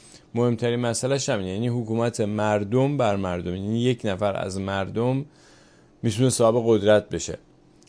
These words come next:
اما باید این خیلی دقیق مشخص بشه، به خاطر اینکه یه دفعه یه کسی هم مثل کارتر هم از مردم میاد بالا و میره، قشنگ می‌شه نوکر کامل،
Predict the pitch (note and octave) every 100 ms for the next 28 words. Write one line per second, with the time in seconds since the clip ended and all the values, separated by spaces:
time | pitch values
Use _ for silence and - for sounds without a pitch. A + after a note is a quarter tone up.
0 | _ - A#2 C#3 C#3+ D3 C#3+ G2+ G#2 A2+
1 | C3 A#2+ B2 B2 B2+ A#2 F2+ F#2+ G2+ A2
2 | F2+ F#2+ E2+ F#2 F2 - E2+ D#2+ E2+ -
3 | _ - E2 - E2 E2+ G2 A#2 A#2+ A#2
4 | A#2+ G2+ G2 B2 A2+ A#2+ A2 B2 A#2 A2
5 | B2 - G#2 F2+ F2+ A#2 A#2 A2+ E2 F#2
6 | F#2+ F2+ F2+ F2 A2 A2+ A2+ G2+ G2 G#2
7 | G#2 G2 G#2 G#2 F2+ A2 G#2 G2+ G#2 F#2
8 | F2 G2 G#2+ - G2+ G#2 A#2 B2